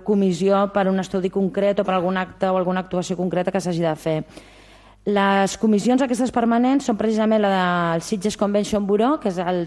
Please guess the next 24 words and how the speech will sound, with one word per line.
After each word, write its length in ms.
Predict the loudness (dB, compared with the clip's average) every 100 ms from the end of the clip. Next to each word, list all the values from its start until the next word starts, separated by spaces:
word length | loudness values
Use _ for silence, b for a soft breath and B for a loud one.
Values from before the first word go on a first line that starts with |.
| -4
turisme 300 | -4 -2 -2
de 80 | 0
negocis, 560 | -2 -2 -2 -4 -6 B B B B
i 100 | 0
la 100 | 2
de 120 | 2
promoció 360 | 2 2 2 2
turística. 540 | 2 0 -4 -4 -2 -4 -8 -8
Són 220 | -4 0
les 180 | 0 0
dos 220 | -2 0
més 180 | 0 0
executives, 640 | 0 -2 -2 -2 -2 -2
diguem, 200 | -2 -2
que 120 | -6
són 160 | -6 -6
les 100 | -6
que 100 | -6
funcionaran 540 | -6 -2 -2 0 -2
en 140 | -2 -2
el 80 |
dia 180 | -2 -4
a 60 | -4
dia. 220 | -6 -8